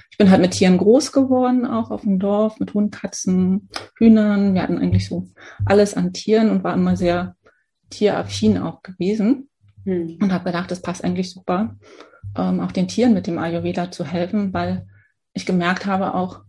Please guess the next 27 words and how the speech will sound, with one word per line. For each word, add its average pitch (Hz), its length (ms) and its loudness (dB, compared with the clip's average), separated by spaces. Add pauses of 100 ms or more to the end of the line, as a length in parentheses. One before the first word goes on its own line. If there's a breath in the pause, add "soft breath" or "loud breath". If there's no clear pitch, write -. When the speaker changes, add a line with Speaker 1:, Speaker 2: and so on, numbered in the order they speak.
(360)
Speaker 1:
da 185 100 -6
kann 180 160 -2
man 185 120 2
so 175 100 -4
viel 196 280 -4
auch 185 100 -4
tun, 240 360 -2
auch - 100 -6
über 175 180 0
die 175 80 -4
Ernährung 175 560 -2
halt 180 180 -12
bei 170 120 -8
Tieren. 185 440 -6
Es 190 120 -8
ist - 140 -20
auch 175 180 -8
halt 185 180 -10
wichtig, 185 460 -6 (480 loud breath)
dass 185 160 -6
man 180 140 -2
die 175 80 -8
gesund 180 340 0
ernährt 180 400 -4
und 175 140 -4
nach 180 180 -4
ihren 175 540 -4